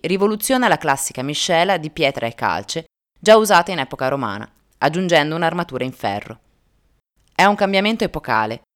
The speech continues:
Le possibilità di costruzione si moltiplicano, portando l'edilizia nell'epoca contemporanea. Milleottocentosessantasette.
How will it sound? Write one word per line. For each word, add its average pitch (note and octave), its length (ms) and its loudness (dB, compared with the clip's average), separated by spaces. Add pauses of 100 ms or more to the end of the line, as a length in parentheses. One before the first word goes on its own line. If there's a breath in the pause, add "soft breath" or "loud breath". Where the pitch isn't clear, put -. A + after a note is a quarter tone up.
(160)
Le F3 120 -2
possibilità G#3+ 600 0
di G3+ 100 -2
costruzione C#3 840 -4
si - 160 -8
moltiplicano, C3+ 800 -4 (100)
portando D3+ 480 2
l'edilizia C#3+ 640 -6 (100)
nell'epoca G3 540 -2
contemporanea. C#3+ 880 -6 (1500)
Milleottocentosessantasette. F#3 2000 -6